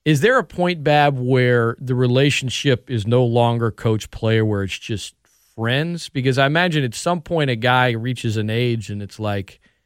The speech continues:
"Yeah, I was your coach now, but we're more peers now." Or is there always that unspoken, like, coach-player relationship, if that makes sense?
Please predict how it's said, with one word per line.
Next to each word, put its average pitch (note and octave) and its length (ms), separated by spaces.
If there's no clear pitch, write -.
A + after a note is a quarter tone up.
"Yeah, G#2+ 240
I A#2+ 80
was C3 180
your A2+ 80
coach D3 360
now, G#2+ 160
but G#2+ 100
we're C3+ 200
more B2+ 360
peers E3 560
now." F#2+ 340
Or B2+ 240
is B2 200
there G#2 200
always D#3 720
that A2+ 380
unspoken, C#3 760
like, A2 340
coach-player A#2 640
relationship, F#2+ 720
if F2+ 100
that G2 160
makes E2+ 260
sense? - 320